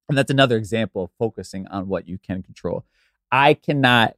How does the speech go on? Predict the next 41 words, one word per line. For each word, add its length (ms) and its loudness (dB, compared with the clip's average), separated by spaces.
control 560 4
the 140 -2
reception 840 -2
of 120 -8
certain 320 -4
people, 440 -8
the 140 -4
hate, 420 4
the, 340 -4
uh, 300 -8
opinions 800 0
of 300 6
other 340 2
people. 420 -4
I 120 4
just 500 2
can 160 -6
control, 640 -2
you 80 -6
know, 180 -4
doing 400 0
something 360 -6
that 120 -4
I 100 -2
enjoy, 560 2
doing 280 0
it 100 -6
to 100 -10
the 80 -4
best 360 -2
of 120 -10
my 180 -4
ability, 640 -2
and 260 -4
putting 240 0
it 80 0
out 260 2
there 220 2
to 140 -14
the 80 -8
world. 380 -4